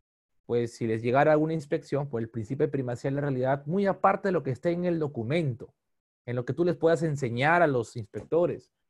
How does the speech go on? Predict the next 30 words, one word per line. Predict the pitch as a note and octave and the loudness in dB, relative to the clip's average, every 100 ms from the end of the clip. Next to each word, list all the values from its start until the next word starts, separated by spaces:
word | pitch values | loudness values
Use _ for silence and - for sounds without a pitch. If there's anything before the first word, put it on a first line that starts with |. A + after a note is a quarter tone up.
| _ _ | _ _
o | A#2+ | -6
las | B2 | -2
autoridades | A#2 B2 C3+ D3+ | -2 0 2 0
correspondientes, | D3+ B2+ - G#2 C#3+ E3+ C#3 _ _ _ _ _ | -4 -10 -12 -10 -6 -6 -10 _ _ _ _ _
lo | B2+ B2 | -8 -8
que | B2+ | -8
importa | A#2+ D#3 D#3 E3 | -2 -2 0 -2
es | |
lo | D3+ | -4
que | - | -4
realmente | A#2 B2+ C3 C3 C#3+ | -4 -4 -6 -6 -8
pasó | C#3+ - - D3+ C3 | -10 -12 -4 -2 -2
en | A2 | -6
el | G2 | -10
terreno | G2+ A2 G#2+ G2+ | -10 -8 -8 -10
de | F#2+ | -12
los | F2+ G2+ | -12 -12
hechos. | F#2 _ _ _ _ _ _ _ _ _ _ _ _ _ _ | -12 _ _ _ _ _ _ _ _ _ _ _ _ _ _
¿Realmente | B2 E3 A3+ G#3+ C4 C4 A3 | 2 6 6 6 4 4 0
se | E3+ | 2
hizo | G#3 G#3 | 0 2
eso | G#3+ G#3 G#3 | 0 0 -2
que | |
está | - | -2
en | G3 | -2
el | G3 | -2
papel? | F3+ A#3 D4+ - _ _ _ _ _ _ _ _ _ _ _ _ _ | 4 4 4 -2 _ _ _ _ _ _ _ _ _ _ _ _ _
Si | _ A3+ | _ 4
es | A#3 | 6
sí, | D4 D#4+ - | 4 4 -6